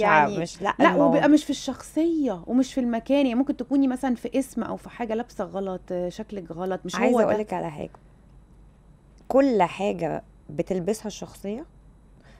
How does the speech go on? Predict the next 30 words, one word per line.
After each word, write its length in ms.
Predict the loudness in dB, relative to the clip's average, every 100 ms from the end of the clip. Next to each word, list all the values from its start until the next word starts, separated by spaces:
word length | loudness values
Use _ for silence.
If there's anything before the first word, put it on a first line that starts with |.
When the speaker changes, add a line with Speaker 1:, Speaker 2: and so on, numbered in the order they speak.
| -6
Speaker 1:
أو 140 | -2 0
بتحطها 580 | -2 -12 -10 -4 -4 -2
ليها 280 | 2 4 6
دور، 320 | 6 6 4 -4 -20 -20 _
يعني 220 | -6 -6
بتاخد 400 | -2 -2 0 -2
أوردر 360 | 2 2 4 2
زي 360 | 4 2 2 2
زيها. 320 | 4 4 2 -4 -20 -20 -16
Speaker 2:
مم. 220 | -10 -8 -6
Speaker 1:
يعني 300 | -4 -4 -4
أنا 100 | -4
بقول 260 | -2 -2
مثلًا 400 | -2 -2 -2 -4 -8 -18 -20 -6
المشهد 380 | -2 -2 -2 -2
ده 100 | -2
فيه 140 | -2
مكياج، 440 | -10 -8 -10 -10 -10
المشهد 280 | -8 -6 -4
ده 80 | -4
ما 80 |
فيهوش 280 | -6 -12 -14
مكياج، 360 | -16 -12 -12 -6
يبقى 160 | -4
المكياج 420 | -4 -4 0 0 4
لم 200 | 4 6
يحضر 480 | 4 4 2 2
في 200 | 2 -6 -8
هذا 120 | -8
المشهد. 300 | -10 -12 -14